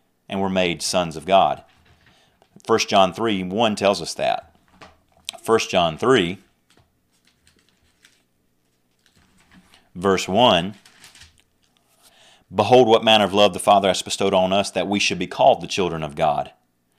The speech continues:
Therefore the world does not know us, because it did not know him. Beloved, now we are children of God, and it's not yet been revealed what we shall be, but we know that when he is revealed, we'll be like him, for we will see him as he is." We're actually gonna get to that, uh, verse in,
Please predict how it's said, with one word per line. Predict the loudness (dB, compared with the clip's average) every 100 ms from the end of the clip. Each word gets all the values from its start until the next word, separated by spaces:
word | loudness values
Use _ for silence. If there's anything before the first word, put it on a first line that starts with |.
| _
Therefore | 0 0 0 0
the | 2
world | 2 0 0
does | -2
not | 0 0
know | 0 2
us, | 0 -2 -10 -12 _ _ _ _ _ _ -12
because | -6 -4
it | -2
did | 2
not | 2 2
know | 0
him. | -2 -4 -4 -4 -10 _ _ _ _ -4
Beloved, | 4 6 6 4
now | 0 2
we | 4
are | 4 4
children | 2 0 0 -4
of | 0
God, | 2 2 0 -6 _ _ _
and | -4
it's | -2 2
not | 2
yet | 0 -2
been | -4
revealed | -4 -2 0
what | 0 -2
we | -4
shall | 0 0
be, | 2 0
but | -2 -4 -4
we |
know | -4 -2
that | 0 -2
when | -4
he | -6 -4
is | -2
revealed, | -4 -2 -2 -2
we'll | -4
be | -2
like | 2 2 0
him, | -10
for | -8
we | -8
will | -8 -10
see | -10 -8
him | -10
as | -12
he | -12 -10
is." | -12 -6
We're | -6
actually | -6 -8
gonna | -10
get | -10 -10
to |
that, | -6 -6 -8 -16 _ _ -20 _ _ -8
uh, | -2 -2
verse | 0 -2 -2
in, | -10